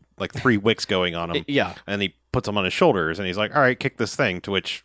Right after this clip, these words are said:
Speaker 1: almost always spills over some of the wax, and even sometimes some of the,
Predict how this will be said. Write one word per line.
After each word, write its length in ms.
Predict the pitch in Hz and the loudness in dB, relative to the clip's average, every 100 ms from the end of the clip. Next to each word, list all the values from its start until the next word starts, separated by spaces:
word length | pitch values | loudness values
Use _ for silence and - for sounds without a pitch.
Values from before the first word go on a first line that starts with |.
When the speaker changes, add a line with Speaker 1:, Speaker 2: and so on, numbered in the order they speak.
| _ | _
Speaker 1:
almost 240 | 104 95 101 | -8 -4 -2
always 260 | 98 92 | 0 0
spills 300 | - 92 92 | -2 -4 -4
over 160 | 95 87 | -4 -6
some 160 | - 92 | -6 -2
of 20 | |
the 60 | |
wax, 280 | 87 87 - | 0 0 -2
and 160 | 90 - - - | -8 -14 -20 -4
even 180 | 175 147 | 2 4
sometimes 340 | 156 139 120 - | 4 4 4 2
some 160 | 117 | 2
of 60 | 104 | 2
the, 260 | 101 92 | 2 0